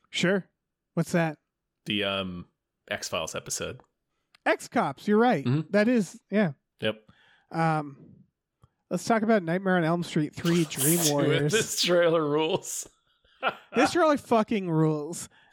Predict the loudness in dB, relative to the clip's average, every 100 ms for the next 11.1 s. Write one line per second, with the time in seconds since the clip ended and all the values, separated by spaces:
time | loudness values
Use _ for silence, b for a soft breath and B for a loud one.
0 | B -2 -2 -6 -18 -6 -2 -2 0 2
1 | 2 0 -2 0 0 -2 -16 -20 _ _
2 | _ -2 2 0 0 0 2 2 2 2
3 | 0 -2 -4 -6 -6 -12 B B B 2
4 | 4 4 4 4 4 2 4 4 4 -2
5 | -2 -2 -4 -6 -12 -14 -12 -2 0 2
6 | 4 2 0 -4 -2 -2 -4 -2 -4 0
7 | 0 0 -2 -4 -2 0 2 0 0 -2
8 | 0 2 2 0 -2 -2 -2 -2 -4 -8
9 | b b b b b -2 0 -2 -2 -2
10 | 0 0 2 2 2 2 4 6 6 4